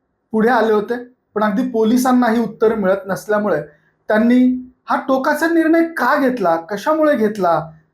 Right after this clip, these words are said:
आणि याच्या मागचं कारण काय, याच प्रश्नाचं उत्तर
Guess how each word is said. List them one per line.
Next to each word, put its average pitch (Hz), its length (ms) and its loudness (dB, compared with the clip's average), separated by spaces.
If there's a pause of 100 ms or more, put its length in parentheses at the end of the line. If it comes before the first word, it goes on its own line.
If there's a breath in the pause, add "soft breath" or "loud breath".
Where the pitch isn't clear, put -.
(440)
आणि 214 380 0 (320)
याच्या 202 280 0
मागचं 214 380 -2
कारण 247 600 0
काय, 170 340 -2 (380)
याच 226 400 -2 (440)
प्रश्नाचं 208 480 -2
उत्तर 185 420 0